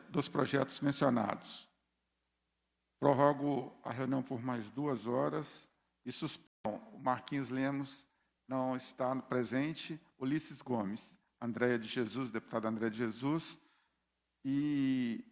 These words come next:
passamos, então, para a continuidade da leitura dos projetos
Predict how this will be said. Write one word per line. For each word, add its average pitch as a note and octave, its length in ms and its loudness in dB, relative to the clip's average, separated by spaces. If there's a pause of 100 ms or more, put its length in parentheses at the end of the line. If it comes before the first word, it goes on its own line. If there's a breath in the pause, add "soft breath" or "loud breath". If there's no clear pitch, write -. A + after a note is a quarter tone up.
passamos, C#3+ 560 2
então, A#2 600 2 (600 soft breath)
para A#2 640 4 (800)
a A2 600 -2 (1080)
continuidade B2+ 1040 2 (160)
da - 80 -2
leitura C#3 380 0
dos B2 160 -6
projetos B2+ 880 -4